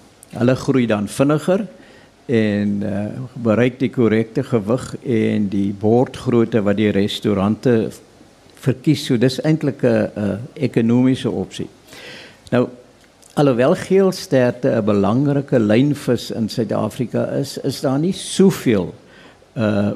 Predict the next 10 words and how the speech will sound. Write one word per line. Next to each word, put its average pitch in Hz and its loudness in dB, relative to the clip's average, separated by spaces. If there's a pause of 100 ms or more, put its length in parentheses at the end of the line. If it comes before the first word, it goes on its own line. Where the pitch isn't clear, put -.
oor 131 4
hulle 110 2
bekend 131 -2
nie, 170 0 (400)
relatief 120 0
min. 143 2 (1080)
En 117 4
navorsing 139 0
wat 117 0
hier 117 0